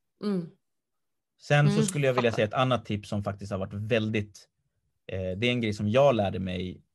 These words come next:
Speaker 2: för några år sedan egentligen, det är att inte ta nej.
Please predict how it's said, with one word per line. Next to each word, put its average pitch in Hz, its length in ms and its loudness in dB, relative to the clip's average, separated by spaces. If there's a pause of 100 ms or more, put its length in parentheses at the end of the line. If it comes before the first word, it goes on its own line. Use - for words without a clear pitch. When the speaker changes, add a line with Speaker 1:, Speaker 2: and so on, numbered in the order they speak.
(340)
Speaker 2:
för - 120 -10
några 101 240 -2
år 139 260 2
sedan 92 500 -10 (580)
egentligen, 92 560 -6
det 104 120 0
är 107 80 4
att 101 200 -4 (1400)
inte 101 400 -4
ta 92 340 -4
nej. 104 600 -6